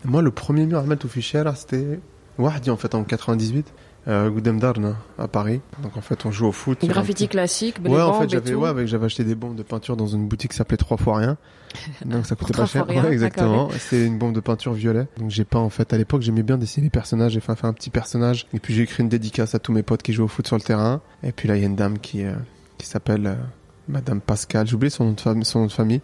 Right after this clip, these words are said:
Speaker 1: Qui est sortie, une Espagnole qui est sortie par la fenêtre. Qui a commencé à crier. Et en fait, en disant, «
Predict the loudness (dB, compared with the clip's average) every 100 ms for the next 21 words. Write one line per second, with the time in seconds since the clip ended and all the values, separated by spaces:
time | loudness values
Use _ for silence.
0 | -6 -8 -4 -4 -6 -6 0 0 0 0
1 | 2 2 0 -6 -4 -2 0 -2 0 -2
2 | -2 -6 -14 -20 -20 -10 -2 0 0 -2
3 | 0 2 4 2 -4 -14 -8 -4 -4 -2
4 | -2 0 2 2